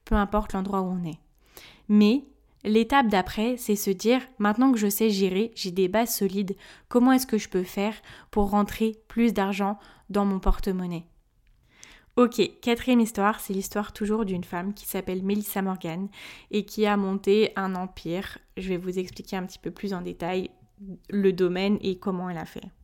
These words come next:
C'est une histoire que j'ai tirée du livre Be a Free Range Human. En gros, c'est un livre qui nous explique comment pouvoir sortir des neuf heures, dix-sept heures et pouvoir vivre librement sa vie avec un métier qui est sur mesure.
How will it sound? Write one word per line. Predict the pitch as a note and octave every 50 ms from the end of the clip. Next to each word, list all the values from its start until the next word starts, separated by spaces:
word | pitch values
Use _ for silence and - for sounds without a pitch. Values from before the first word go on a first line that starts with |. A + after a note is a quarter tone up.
| _ _ _ _
C'est | - - A#3+ A#3+
une | A#3
histoire | B3 A#3 A#3+ - C4+ C#4+
que | - B3+
j'ai | G#3+ G3+ F#3+
tirée | F#3+ - - A#3 A#3 B3 B3
du | G#3+ G#3 G3+
livre | G#3 A#3 A#3+ A3 G3+ F3 - - -
Be | F#3+ F#3 A3 A#3 B3 A#3 - -
a | G3 F#3+
Free | - - - - A#3 A#3 A#3+ A#3 A#3 - -
Range | G3 G3+ G#3 G3+ G3+ G#3 G#3 G3+ - - - - - -
Human. | A3 A3 A3+ A3+ A3+ B3+ C#4 C4+ - - - - - - - -
En | F#3 G3+
gros, | G#3 G#3 A3+ B3+ C4
c'est | B3+ B3+ - A3+ G#3 -
un | - G3+ G3+
livre | G#3 A3+ B3 A#3+ -
qui | - -
nous | G#3 G#3 G3+ G3+
explique | G#3 G3+ - - A3+ A3+ -
comment | - - A3 A3 A3 A3 A3+ A3
pouvoir | - G3+ G3 G#3 G#3+ A3 G#3+
sortir | - G3+ G3 - - - A3 A3 A3+
des | G3 F#3 G#3 G3+ G3+ G3 - - - - - _ _ -
neuf | G#3+ A3 A3+ A3 G#3 A3+
heures, | A3+ A3 A3 A3 A3+ A3+
dix-sept | G3 G3 G#3+ G#3+ - A3 G3 G3 -
heures | G3+ G3+ G#3 A#3 - - - - - - -
et | - G#3+ G#3+
pouvoir | - - G3 G3+ A3 G#3+ G#3+ A3
vivre | G3+ G#3 G#3+ G3+ G3+ F#3 F#3 F3+ - - - - _ _ _ _ -
librement | G3 G#3 G#3 G#3 G#3+ A#3+ B3 G#3+ A3+ G#3+ A#3 A#3 G#3+ G#3+ G#3 G#3+ A3
sa | - - G3 F#3 F#3+
vie | F#3 F#3 G3 G#3+ A3+ A3+ -
avec | G3 G3 F#3+ G3 F#3+ -
un | F#3+ F#3
métier | F#3+ F#3 F#3 - - A3 G#3+
qui | G#3+ - G#3 G3+
est | G3+
sur | - - - G3
mesure. | G3 F#3+ F#3 F3 E3+ E3+ - - -